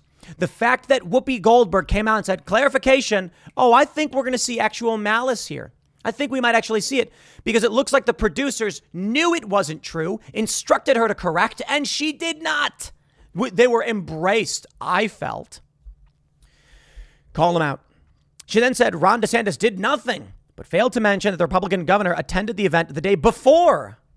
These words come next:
neo-Nazis appeared." You see, it's a dirty, dirty trick. This is why culture is everything.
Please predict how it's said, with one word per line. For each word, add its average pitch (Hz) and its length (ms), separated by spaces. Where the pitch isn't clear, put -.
neo-Nazis 131 560
appeared." 107 400
You 139 60
see, 190 280
it's 147 140
a 151 40
dirty, 175 340
dirty 147 280
trick. - 340
This 214 360
is 202 220
why 147 520
culture 151 580
is 135 400
everything. 101 560